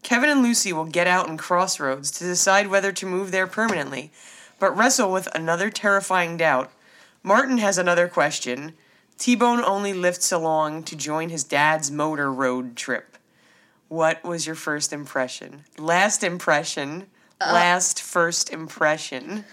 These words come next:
Speaker 2: <laughs> Um,
Speaker 1: You've seen every episode now.
Speaker 2: My last first impression of this episode is that it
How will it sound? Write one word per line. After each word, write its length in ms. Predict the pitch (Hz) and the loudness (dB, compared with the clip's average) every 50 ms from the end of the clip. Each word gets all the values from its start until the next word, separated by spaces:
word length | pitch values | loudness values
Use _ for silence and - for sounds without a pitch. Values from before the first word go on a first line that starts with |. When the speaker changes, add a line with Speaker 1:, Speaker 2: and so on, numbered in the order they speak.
| - - | -6 -2
Speaker 2:
<laughs> 200 | - 277 - - | -2 -2 0 4
Um, 340 | 349 302 - 370 302 359 - - - - | 2 2 4 2 -2 -2 -4 -6 -12 -8
Speaker 1:
You've 180 | 180 185 180 180 | -8 -8 -4 -2
seen 300 | - - 202 185 180 170 | -2 -2 0 0 0 2
every 320 | - 165 165 156 160 127 | 2 2 0 0 0 0
episode 540 | 156 151 143 - 143 - - 147 131 127 123 | 0 0 0 -2 -8 -6 -4 -2 -4 -4 -4
now. 320 | 127 127 123 - - - - - _ _ _ _ _ _ _ - | -8 -10 -12 -10 -12 -14 -16 -18 _ _ _ _ _ _ _ -6
Speaker 2:
My 500 | 208 226 226 226 226 233 226 226 220 220 - | -2 0 0 2 2 2 2 0 0 -2 -2
last 280 | 220 226 226 247 262 - | -2 0 0 0 -2 -4
first 220 | - 262 277 269 | -6 -6 -6 -4
impression 420 | 277 269 247 277 - 285 - - 180 | -6 -4 -2 -2 -4 -4 -4 -6 -8
of 120 | 165 165 | -6 -4
this 200 | 170 170 170 170 - | -4 -4 -4 -4 -6
episode 840 | - 156 - - 147 - - 151 147 147 147 143 143 147 - - - - | -6 -8 -6 -8 -10 -8 -6 -6 -6 -6 -6 -6 -8 -8 -10 -10 -8 -6
is 460 | 160 151 151 151 147 143 143 139 - - 151 - | -6 -4 -4 -4 -6 -6 -8 -10 -14 -18 -18 -12
that 600 | 151 156 156 151 143 147 151 160 156 151 - - - _ _ _ _ _ _ _ _ _ _ _ _ _ - _ _ _ _ _ _ _ _ - - | -8 -4 -4 -2 -2 -2 -2 -2 -4 -6 -8 -10 -18 _ _ _ _ _ _ _ _ _ _ _ _ _ -20 _ _ _ _ _ _ _ _ -10 -4
it 380 | 190 196 196 190 180 185 _ | 0 0 0 0 -2 -4 _